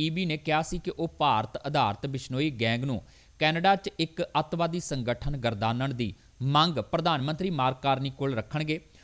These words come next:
ਉਹਨਾਂ ਨੇ ਇਹ ਵੀ ਕਿਹਾ ਸੀ ਕਿ ਬੀ ਸੀ 'ਚ ਕੁਝ ਮਾਮਲੇ ਬਿਸ਼ਨੋਈ ਗੈਂਗ ਨਾਲ ਜੁੜੇ ਨੇ। ਜ਼ਿਕਰਯੋਗ ਹੈ ਕਿ ਪਿਛਲੇ ਹਫ਼ਤੇ ਹੀ ਸਰੀ 'ਚ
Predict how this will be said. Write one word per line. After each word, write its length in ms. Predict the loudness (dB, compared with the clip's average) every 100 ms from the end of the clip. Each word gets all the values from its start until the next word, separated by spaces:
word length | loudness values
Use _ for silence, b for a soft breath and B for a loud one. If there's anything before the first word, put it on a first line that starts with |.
| b
ਉਹਨਾਂ 140 | 0 2
ਨੇ 80 |
ਇਹ 60 | 2
ਵੀ 80 | 0
ਕਿਹਾ 200 | 2 2
ਸੀ 160 | 0
ਕਿ 120 | -2 -2
ਬੀ 180 | 0
ਸੀ 160 | -2 -4
'ਚ 100 | -6
ਕੁਝ 220 | -4 -2
ਮਾਮਲੇ 380 | 0 0 0 0
ਬਿਸ਼ਨੋਈ 440 | -2 -4 -2 -2
ਗੈਂਗ 240 | 0 0 0
ਨਾਲ 160 | -2
ਜੁੜੇ 260 | -2 2 2
ਨੇ। 140 | 0 -6 B B
ਜ਼ਿਕਰਯੋਗ 480 | -2 0 2 2 2
ਹੈ 40 | 0
ਕਿ 120 | -2
ਪਿਛਲੇ 360 | -6 -2 0
ਹਫ਼ਤੇ 320 | 0 -2 0 -2
ਹੀ 140 | 0
ਸਰੀ 280 | -2 0 0
'ਚ 140 | -2